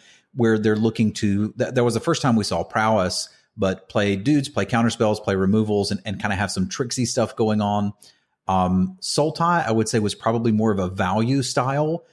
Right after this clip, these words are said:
where you're gonna have some, some looting. Um,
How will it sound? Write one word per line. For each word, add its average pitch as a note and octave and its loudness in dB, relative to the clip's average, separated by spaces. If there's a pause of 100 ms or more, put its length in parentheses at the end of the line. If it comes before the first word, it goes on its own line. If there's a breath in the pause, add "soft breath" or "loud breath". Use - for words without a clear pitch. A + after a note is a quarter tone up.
(180 soft breath)
where A2 0
you're G#2 2
gonna G#2+ 2
have G#2+ 0
some, G2+ 0
some G#2+ -2
looting. C#3 0 (360 soft breath)
Um, E2+ -2